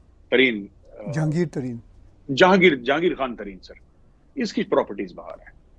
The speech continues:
Speaker 1: शरीफ family की प्रॉपर्टी बाहर है, जरदारी family, और ये सब के सब एक एंटी अमेरिकन sentiment पे पाकिस्तानी लोगों को चूरन खिलाते हैं sir। ये, ये चूरन देते हैं उनको, एंटी अमेरिकनिज्म, हम ये कर देंगे, हम दूसरे ब्लॉक में चले जाएंगे, तुम देख लेना,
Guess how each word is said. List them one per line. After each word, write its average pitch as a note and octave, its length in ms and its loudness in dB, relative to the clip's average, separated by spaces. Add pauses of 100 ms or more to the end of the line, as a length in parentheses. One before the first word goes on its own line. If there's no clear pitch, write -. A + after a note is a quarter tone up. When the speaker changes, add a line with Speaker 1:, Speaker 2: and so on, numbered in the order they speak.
Speaker 1:
शरीफ A3 320 4
family B2+ 280 -2
की A#2+ 80 -12
प्रॉपर्टी G#2 360 -12
बाहर F2 240 -10
है, G3+ 100 -4
जरदारी G#3 400 6
family, C#3 280 -6 (100)
और A3+ 100 -6
ये B3+ 120 -6
सब - 220 -6
के F#3 120 -4
सब G3 240 -6 (300)
एक F3+ 140 -6
एंटी D#3 320 -4
अमेरिकन D#3+ 340 -4
sentiment C3 500 -8
पे F3+ 220 0
पाकिस्तानी B2+ 680 -2
लोगों A2+ 280 -4
को F#3+ 180 0
चूरन C3 460 2
खिलाते G2 340 -4
हैं - 40 -14
sir। - 180 -18
ये, - 80 -20 (420)
ये A3 60 10
चूरन B2+ 300 8
देते G2+ 220 -6
हैं F#2 60 -12
उनको, - 220 -20 (320)
एंटी C3 220 0
अमेरिकनिज्म, G#2+ 540 -6
हम G#2+ 120 -6
ये B2+ 120 6
कर A#2 160 -2
देंगे, G#2+ 240 -6
हम G#2 220 -10
दूसरे B2+ 320 2
ब्लॉक A#2+ 260 2
में A2+ 80 -4
चले A2 180 -2
जाएंगे, A2 240 -4
तुम G#3 260 0
देख C3+ 160 0
लेना, C3 340 -2